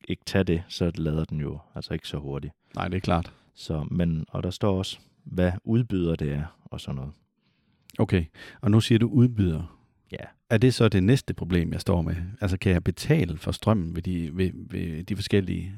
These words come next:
Speaker 2: Altså, kan man bare betale med dankort, eller skal man være medlem, eller hvad?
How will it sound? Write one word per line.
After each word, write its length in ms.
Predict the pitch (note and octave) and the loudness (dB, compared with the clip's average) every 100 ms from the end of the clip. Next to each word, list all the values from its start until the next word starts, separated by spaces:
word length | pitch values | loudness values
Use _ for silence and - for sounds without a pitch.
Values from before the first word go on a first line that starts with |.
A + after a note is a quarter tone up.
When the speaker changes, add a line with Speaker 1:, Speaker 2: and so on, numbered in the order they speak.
| C3 | -10
Speaker 2:
Altså, 140 | G2+ | -4
kan 140 | - | 0
man 140 | F#2 F2 | 2 4
bare 160 | F#2+ | 4
betale 240 | B2+ G#2 F2+ | 4 2 2
med 80 | E2+ | 2
dankort, 420 | F#2+ C3+ G2 G2 | 2 2 2 2
eller 160 | F2 E2+ | 2 -2
skal 220 | - A2+ | 2 4
man 160 | G#2+ E2 | 4 2
være 320 | E2 D#2+ F2+ F#2 | -2 -4 -6 -2
medlem, 480 | G#2 A2 C3 F#2+ - | 4 6 6 2 -2
eller 200 | F2+ F2 | -6 -6
hvad? 120 | F#2 | -8